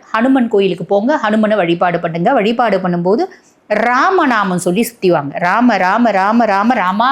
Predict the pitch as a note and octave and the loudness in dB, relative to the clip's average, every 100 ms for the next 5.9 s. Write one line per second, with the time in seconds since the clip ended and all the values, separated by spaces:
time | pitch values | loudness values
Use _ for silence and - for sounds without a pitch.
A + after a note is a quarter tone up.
0 | C4+ - F#3 F3 F#3+ F#3 A#3 F#3 G3 F3 | -2 -6 -6 -4 -4 -4 -8 -10 -8 -8
1 | F#3 A3+ G3 C4+ - - _ - B3 B3+ | -6 -6 -4 -4 -6 -20 _ -4 -2 0
2 | B3+ A3+ A3 A3+ A3+ A3+ - A#3 G#3+ A3+ | 0 0 0 0 0 -2 -2 0 0 2
3 | A3 B3+ C4+ C4 C4 C4+ B3+ A#3+ A#3 A#3 | 2 2 2 2 0 2 2 0 0 0
4 | B3 B3+ D4+ D4 D4+ D4+ D4+ D4+ - D4+ | 0 2 2 2 2 2 2 0 0 0
5 | E4 E4 D4 B3 B3+ B3+ B3+ B3+ | 2 2 0 0 0 0 0 -2